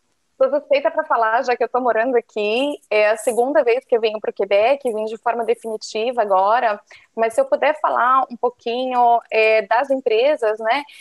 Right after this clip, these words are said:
Então, elas oferecem um, um ambiente de trabalho estimulante. É, aqui a gente trabalha muito com novas tecnologias. São projetos inovadores. Então, por isso também essa corrida pra contratar pessoas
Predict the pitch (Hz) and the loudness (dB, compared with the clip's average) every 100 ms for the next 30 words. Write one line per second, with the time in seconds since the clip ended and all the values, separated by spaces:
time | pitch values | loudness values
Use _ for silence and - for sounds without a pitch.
0 | - - 226 - 247 269 262 - - 226 | -18 -10 -6 0 2 2 2 0 -2 -2
1 | 247 269 294 285 240 254 247 254 247 - | 0 0 0 0 0 0 -4 -8 -8 -6
2 | 233 233 220 220 240 226 214 - 220 202 | -2 0 0 -4 -6 -8 -6 -4 -2 -2
3 | 202 - 220 208 208 208 214 - 220 214 | -6 -10 -2 2 2 0 -6 -4 -2 -2
4 | - - _ _ - 214 220 220 - 233 | -4 -20 _ _ 0 4 4 2 -2 -8
5 | - _ 269 269 269 233 233 - 247 240 | -8 _ -6 -4 0 0 -2 -6 -4 -2
6 | 240 240 269 269 - 254 226 226 - 226 | -2 -2 -2 -2 -4 -2 0 0 -2 -4
7 | 226 214 214 202 208 214 208 220 - - | -4 -4 -4 -2 -2 2 2 0 -6 -20
8 | _ _ _ _ 247 240 233 277 247 269 | _ _ _ _ 0 0 2 0 2 0
9 | 277 285 240 247 240 226 214 214 208 220 | 0 -6 -6 -4 -2 2 2 2 2 -2
10 | - - _ 220 220 233 226 233 269 269 | -4 -20 _ -12 -6 0 0 0 -2 -2
11 | 277 277 247 247 247 262 254 240 254 233 | -2 -4 -4 -4 -6 -6 -6 -6 -4 -2
12 | 240 240 233 233 233 220 220 - 240 240 | -2 -4 -4 -4 0 0 0 0 -2 0
13 | 247 240 220 214 - | 2 4 4 0 -6